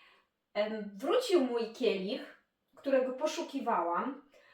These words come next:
e, w piwnicy, bo, e, Rafał robił porządek, więc, e, ja nie wiedziałam gdzie, co, e, jak. <laughs> Musiałam szukać. Mam szafirki,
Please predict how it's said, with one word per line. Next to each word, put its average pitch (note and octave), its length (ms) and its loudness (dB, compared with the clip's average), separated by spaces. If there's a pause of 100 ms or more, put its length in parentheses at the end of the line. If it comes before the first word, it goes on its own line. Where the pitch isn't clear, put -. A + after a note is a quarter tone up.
(600)
e, F#3+ 220 -8
w - 400 -20
piwnicy, A#3 800 0
bo, G3+ 500 6
e, G3+ 260 0
Rafał A3+ 340 2
robił G#3+ 300 -2
porządek, A#3 540 0
więc, G#3 480 -8
e, F#3+ 220 -10 (320)
ja A#3 360 2
nie A#3 140 -2
wiedziałam G#3+ 480 0
gdzie, B3+ 300 0
co, A3 520 -2
e, G#3 140 2
jak. A3+ 360 0 (380)
<laughs> - 380 -20
Musiałam B3 400 -2
szukać. - 420 -2 (1080)
Mam C4 220 2
szafirki, D4+ 1040 -2